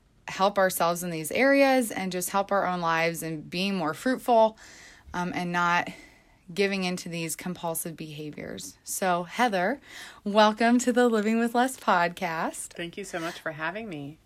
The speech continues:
Speaker 1: I'm so excited you're here. I know there are a lot of other people that are excited you're on here,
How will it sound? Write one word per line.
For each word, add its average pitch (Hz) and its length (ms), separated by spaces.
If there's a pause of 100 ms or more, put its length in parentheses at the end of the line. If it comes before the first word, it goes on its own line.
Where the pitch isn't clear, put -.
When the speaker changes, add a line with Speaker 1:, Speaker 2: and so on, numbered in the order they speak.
(140)
Speaker 1:
I'm 254 240
so 285 200
excited 247 380
you're 240 100
here. 208 380
I 190 120
know 190 140
there 196 140
are 202 40
a 202 40
lot 190 220
of 190 100
other 180 240
people 180 280
that 175 120
are 175 80
excited 165 420
you're 170 140
on 165 180
here, 165 440